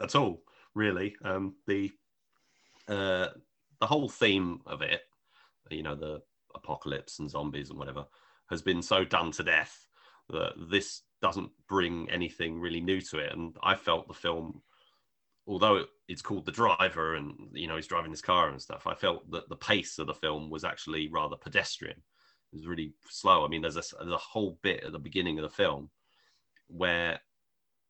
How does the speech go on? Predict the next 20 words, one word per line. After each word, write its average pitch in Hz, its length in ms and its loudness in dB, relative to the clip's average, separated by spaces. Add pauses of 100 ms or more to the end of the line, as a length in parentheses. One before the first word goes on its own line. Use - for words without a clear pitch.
(160)
uh, 82 100 -8 (100)
uh, - 200 -8
it's - 440 -10
quite, - 180 6 (180)
well, 85 220 -2 (140)
there's 85 120 -4
two 110 160 2
things. 71 300 -6 (160)
He's 95 140 -8
got 131 120 0
this, 90 160 -6
like, 90 140 2
slow 80 580 2 (600)
narration 82 760 -2
that 78 80 -8
he 76 80 -12
does 73 220 -8
throughout 76 220 -4
the 76 60 -8
movie 76 360 -6